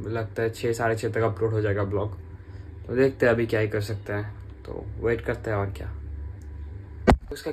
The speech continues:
क्या हो रहा है मुझे पता नहीं, पहले बीस परसेंट हुआ था, उसके बाद फिर से ज़ीरो से स्टार्ट हो गया and अभी पन्द्रह परसेंट दिखा रहा है and फ़ोर्टी वन minute दिखा रहा है। तो अभी पाँच दस बज गया है,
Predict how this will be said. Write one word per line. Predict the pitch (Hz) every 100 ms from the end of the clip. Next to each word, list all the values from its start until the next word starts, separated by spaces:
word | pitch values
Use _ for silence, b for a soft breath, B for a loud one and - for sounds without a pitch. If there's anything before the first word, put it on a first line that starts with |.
| -
क्या | 143
हो | 135
रहा | 131
है | 131
मुझे | 127 131
पता | 113 113 120
नहीं, | 110 110 - - -
पहले | 117 117
बीस | 120 123 -
परसेंट | 131 131 127
हुआ | 123 127
था, | 123
उसके | - 117
बाद | 123 120
फिर | 135
से | 131
ज़ीरो | 131 123 117
से | 120
स्टार्ट | 117 113 110
हो | 107
गया | 110 131 - B B B -
and | 123 120
अभी | 123 123
पन्द्रह | 120 131
परसेंट | 131 127 135 123
दिखा | 113 - 123
रहा | 135
है | 139
and | 123
फ़ोर्टी | - 110 123
वन | 117 120
minute | 123 120 110
दिखा | 107 107
रहा | 107 117
है। | 131 - - - - - - -
तो |
अभी | 117 123 127
पाँच | 127 120 123 120
दस | 120 117 113
बज | 117 113
गया | 113 113
है, | 117